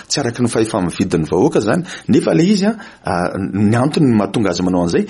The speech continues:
dia mba hitadiavan'ny harena ho azy. Mampahory ny vahoaka izany zavatra izany a, ary izay no tenenin'ny soratra masina hoe, "Ho zon'ny vahoaka hoy izy ny olona salama izany." Raha ireo ny rehetra ireo no jerena, dia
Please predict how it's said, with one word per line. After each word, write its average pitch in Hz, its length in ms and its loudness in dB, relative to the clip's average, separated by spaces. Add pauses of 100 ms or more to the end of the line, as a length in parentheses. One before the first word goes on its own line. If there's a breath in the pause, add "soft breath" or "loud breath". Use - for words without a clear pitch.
(120 loud breath)
dia 113 180 2
mba 104 160 4
hitadiavan'ny 92 640 0
harena 139 320 2
ho 117 80 -4
azy. 85 160 -4 (180 loud breath)
Mampahory 123 560 2
ny 90 60 2
vahoaka 117 300 0
izany 95 120 2
zavatra 82 300 -2
izany 202 240 0
a, 294 60 -4 (340 loud breath)
ary 90 80 -4
izay 196 140 -2
no 156 100 -4
tenenin'ny 139 240 0
soratra 113 260 -2
masina 170 360 0
hoe, 185 200 -12
"Ho 101 200 -4
zon'ny 92 260 2
vahoaka 120 320 2
hoy 156 80 2
izy 127 100 -2
ny 85 80 -2
olona 80 140 -4
salama 90 340 -2
izany." 87 240 -4 (460 loud breath)
Raha 120 300 0
ireo 123 240 4
ny 175 100 2
rehetra 147 320 0
ireo 196 80 2
no 185 80 2
jerena, 170 360 2
dia 139 280 0